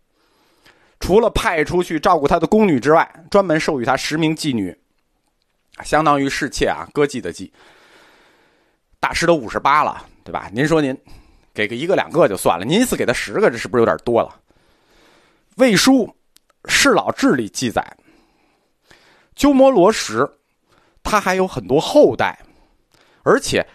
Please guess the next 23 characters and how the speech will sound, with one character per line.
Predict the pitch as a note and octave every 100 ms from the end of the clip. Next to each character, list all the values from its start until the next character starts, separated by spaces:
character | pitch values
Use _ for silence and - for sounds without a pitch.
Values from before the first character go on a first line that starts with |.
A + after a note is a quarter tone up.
| _
有 | C#3+ D#3
的 | D3
还 | B3
很 | - D3
长 | - B2
寿。 | A3 - - _ _ _ _ _ _ _ _
在 | - D#3+
北 | E3+ D#3+
魏 | B3+
孝 | - B3
文 | F3 A#3+
帝 | C4+
的 | D#3+
时 | C3+ B2+
候， | B2+
还 | F3 A#3+
找 | E3 A#2+
到 | G3+
俩 | C4 - -
出 | - A#3+
来 | G3
做 | F#3
官， | E3 A3